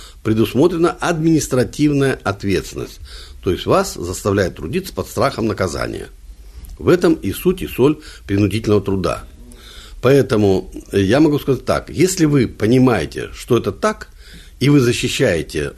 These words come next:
свои права, и у вас чувство достоинства имеется, можете не платить.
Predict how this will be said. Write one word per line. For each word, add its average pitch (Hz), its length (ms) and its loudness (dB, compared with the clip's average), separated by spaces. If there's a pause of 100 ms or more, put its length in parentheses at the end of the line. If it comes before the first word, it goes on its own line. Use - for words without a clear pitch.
свои 107 280 0
права, 143 460 -2 (400)
и 131 100 4
у 147 80 8
вас 139 480 2 (240)
чувство 117 400 2
достоинства 95 760 0
имеется, 190 560 0 (600)
можете 151 400 4
не 143 140 6
платить. - 500 -4